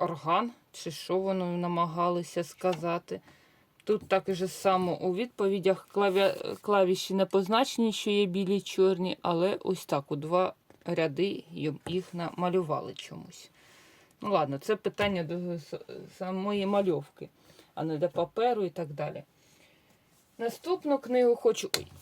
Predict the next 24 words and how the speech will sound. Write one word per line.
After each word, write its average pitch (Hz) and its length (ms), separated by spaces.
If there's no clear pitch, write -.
закладинка 165 580
знов 151 260
вилітає, 165 520
показати 196 640
японську 180 600
мою 170 220
нову 170 240
книгу. 381 580
Це 165 420
нещодавно 170 720
вона 160 220
в 151 120
мене 170 240
з'явилась. 180 1000
Книга 190 480
з - 160
такими 196 500
чудовими 180 640
вітражами. 185 840
Я 180 240
в 233 60
цю - 160
книгу, 185 340
ой, 170 120